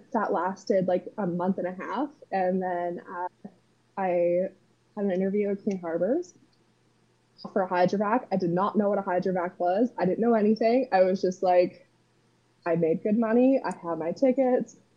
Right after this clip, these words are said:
Here I am." Uh, started hydrovacing and stuck with it until present day. So, yeah.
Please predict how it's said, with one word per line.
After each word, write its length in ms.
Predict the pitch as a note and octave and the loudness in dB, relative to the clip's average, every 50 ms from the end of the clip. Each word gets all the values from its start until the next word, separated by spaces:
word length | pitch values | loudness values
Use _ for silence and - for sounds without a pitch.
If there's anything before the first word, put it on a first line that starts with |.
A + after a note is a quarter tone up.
| _ _ _ | _ _ _
Here 160 | F3+ E3+ F3 | -2 -2 0
I 40 | G3+ | 2
am." 400 | A#3 A#3+ A#3+ A#3 A#3 A#3+ A#3+ B3 - - - _ _ - - - _ _ _ | 2 2 2 2 2 2 0 -2 -4 -8 -20 _ _ -20 -20 -20 _ _ _
Uh, 280 | - F#3+ F3+ F3 E3 - | 0 0 2 2 0 -2
started 260 | - - G3+ G3+ G#3 | 0 0 0 0 2
hydrovacing 760 | - F#3 F#3 F#3+ A#3 A3 A3 G#3 A#3 A3+ C4+ C4 C4+ C#4 - - | 2 2 2 2 2 2 0 0 0 2 2 2 2 2 0 -2
and 460 | - F#3 F#3 F3+ F3 F3+ F3+ F#3 F#3 G3+ - | -2 -2 -2 0 0 0 -2 -2 -4 -6 -10
stuck 480 | - - - - - - - G3+ - - | -18 -20 -20 -20 -20 -14 -14 -14 -6 -4
with 220 | G3 G3+ G#3+ - | -2 -2 0 0
it 280 | C4 C#4 C#4 B3+ - _ _ _ _ - | 0 0 0 0 -2 _ _ _ _ -4
until 800 | F3+ F3+ F#3+ - - F#3+ F3 F3+ F3 F3+ F3+ F3+ F#3+ F#3 - - _ _ _ _ _ _ _ _ _ _ _ _ _ _ _ _ _ _ _ _ | -4 -4 -4 -6 -6 -6 -4 -2 0 0 0 0 0 -2 -6 -14 _ _ _ _ _ _ _ _ _ _ _ _ _ _ _ _ _ _ _ _
present 280 | - F3 E3+ F3+ G3 G#3 | -6 -4 -4 -2 -2 -2
day. 220 | C4 C#4+ C#4+ B3+ - - - _ | -2 0 0 -2 -2 -6 -18 _
So, 400 | - - - G#3+ G3+ G3 G3 G3 - - _ _ _ _ _ _ _ _ _ _ _ _ _ _ _ _ _ _ _ _ | -10 -4 -2 0 0 0 -2 -4 -8 -20 _ _ _ _ _ _ _ _ _ _ _ _ _ _ _ _ _ _ _ _
yeah. 360 | G#3 A3 D#4 G#4 D4 G#3+ A3 | -2 0 2 2 2 0 0